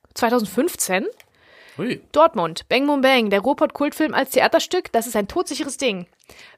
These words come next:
Speaker 1: Bild war bei der Premiere. Zweieinhalb Stunden echte Gefühle. Ein Schauspiel vom Nordstadttheater mit offizieller Genehmigung von B B B Filmemacher Peter Torwart.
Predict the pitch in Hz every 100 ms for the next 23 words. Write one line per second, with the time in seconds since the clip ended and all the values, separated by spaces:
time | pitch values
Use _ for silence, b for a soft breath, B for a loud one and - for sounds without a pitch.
0 | - 269 349 - 277 262 262 254 214 220
1 | 185 165 - 254 302 285 - 302 247 -
2 | 269 - 240 - 277 269 196 - 190 -
3 | 269 - 311 - 226 220 254 - 330 330
4 | - - 311 339 277 - 208 262 - 262
5 | 220 202 220 269 339 - 240 233 214 214
6 | 220 214 254 - 247 240 247 247 226 196
7 | 180 170 190 320